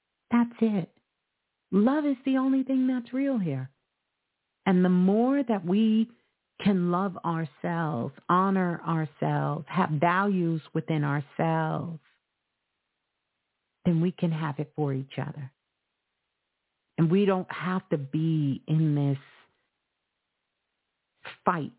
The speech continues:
against who's this and who's that and who's that. It's enough for everybody. And everybody has a superpower.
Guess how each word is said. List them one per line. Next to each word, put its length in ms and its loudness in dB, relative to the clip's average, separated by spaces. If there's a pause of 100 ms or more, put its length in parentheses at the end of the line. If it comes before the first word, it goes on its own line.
(960)
against 360 -4 (440)
who's 340 0 (120)
this 240 0 (140)
and 160 -4
who's 360 0 (100)
that 360 -2
and 160 0
who's 280 0 (120)
that. 240 -2 (520)
It's 160 -2
enough 380 0 (100)
for 240 -4
everybody. 1120 -2 (1300)
And 260 2
everybody 1300 -2
has 460 -2 (760)
a 80 2 (160)
superpower. 680 -8